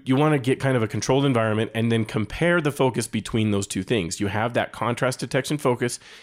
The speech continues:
is slower, but it's more accurate versus the phase detection. So you could take one photo of something where you have a small depth of field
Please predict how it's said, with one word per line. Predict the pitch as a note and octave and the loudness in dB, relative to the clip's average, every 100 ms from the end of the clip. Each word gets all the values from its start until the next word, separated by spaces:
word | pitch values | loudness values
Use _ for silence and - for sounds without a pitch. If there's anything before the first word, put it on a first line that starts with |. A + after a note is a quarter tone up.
| - | -8
is | A#2 A2+ | -4 -2
slower, | - G3+ G3+ C3 | 0 2 4 4
but | A#2 A2+ | 4 2
it's | G#2 A2+ | 2 2
more | A#2+ | 2
accurate | C3 D3 - E2+ E2+ - - - - | 2 0 -4 -4 -4 -6 -20 -20 -8
versus | A2 B2 A#2+ B2+ A#2 | 0 2 2 0 0
the | A2 | 0
phase | A#2+ A#2+ | 2 2
detection. | F#2+ G2 F2+ - E2 - | -2 -4 -4 -4 -8 -6
So | - | 0
you | C3 | 2
could | B2 | 2
take | D#3 C#3 | 2 2
one | C#3+ E3 | 2 2
photo | D#3 C#3+ C3+ C3+ | 2 2 4 4
of | A2 A2 | 2 0
something | - B2+ A2 G#2+ A#2 A#2+ | 0 0 0 0 0 0
where | G#2+ | 2
you | G#2+ | 2
have | G#2 | 0
a | |
small | G2+ - A#2 A#2 B2 | -2 0 2 2 2
depth | B2 A#2+ | 0 -2
of | A#2 | -4
field | - G2+ G2+ | 0 0 0